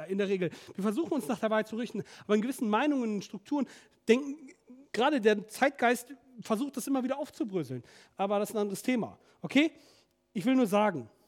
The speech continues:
ihr Lieben, Gott will sich uns offenbaren. Und es hängt davon ab, ob wir das wollen. Jesus sagt, ich will dir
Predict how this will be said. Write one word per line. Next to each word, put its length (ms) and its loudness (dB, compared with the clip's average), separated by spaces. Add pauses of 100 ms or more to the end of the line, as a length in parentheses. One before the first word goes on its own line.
(180)
ihr 140 -4
Lieben, 280 -2 (840)
Gott 260 2
will 140 4
sich 180 -4
uns 220 -4
offenbaren. 580 -2 (1160)
Und 380 2 (320)
es 180 -2
hängt 240 0
davon 300 -2
ab, 280 -6 (280)
ob 240 -8
wir 100 -6
das 240 -10
wollen. 360 -6 (2000)
Jesus 280 -4
sagt, 280 -2 (100)
ich 200 -8
will 180 2
dir 400 -2